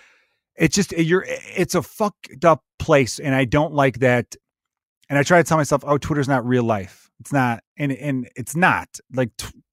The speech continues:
tw-, only twenty percent of Americans have, I don't know what it is for, for every other country, but only twenty percent of Americans are on the fucking thing. But for some reason, it makes enough noise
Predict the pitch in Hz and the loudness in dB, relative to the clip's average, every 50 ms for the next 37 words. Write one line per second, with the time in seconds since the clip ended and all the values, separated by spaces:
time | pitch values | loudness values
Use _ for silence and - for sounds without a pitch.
0 | _ _ - 139 135 160 185 175 160 - - 180 185 165 - 147 131 160 151 135 | _ _ -8 -8 -4 -2 -2 -2 -2 -2 0 0 0 0 0 -2 0 2 2 2
1 | 131 127 131 143 156 175 170 139 - - 110 - - 117 113 104 117 120 127 143 | 2 2 2 4 4 4 4 2 0 -4 -4 0 0 0 2 2 2 2 2 2
2 | 143 139 139 131 131 127 127 127 123 120 110 - - 120 120 120 110 117 107 - | 2 2 4 4 4 4 4 4 4 2 0 -2 -6 -8 -8 -8 -8 -10 -6 0
3 | - 123 117 110 95 - _ _ _ _ _ _ _ - 123 110 117 120 151 185 | 2 2 2 2 -2 -6 _ _ _ _ _ _ _ -4 0 4 4 6 6 6
4 | 185 - - 123 107 101 - - 107 101 - - - - _ _ - 127 139 135 | 6 4 4 0 -2 -2 -2 -4 -6 -6 -8 -10 -18 -20 _ _ 0 2 2 4
5 | - - - 208 196 160 - 147 - 156 143 135 131 135 135 131 120 - 107 101 | 2 2 0 0 0 0 0 0 2 2 2 4 4 6 4 4 4 2 0 2
6 | 113 117 117 113 98 - - 92 - - 92 85 - 95 90 92 90 - _ _ | 2 2 2 0 0 -2 -6 -6 -6 -8 -10 -8 -8 -10 -10 -12 -14 -18 _ _
7 | _ _ _ _ _ - 123 - 131 - - 214 202 196 190 185 175 131 131 135 | _ _ _ _ _ -4 -2 -2 -4 0 2 2 2 2 2 2 0 2 0 0
8 | 131 139 131 - - 131 131 147 175 - - - 151 156 170 175 170 156 135 120 | 2 2 0 0 0 0 2 4 2 2 2 0 0 2 4 4 6 6 4 4
9 | 113 110 107 101 - | 2 0 -2 -4 -8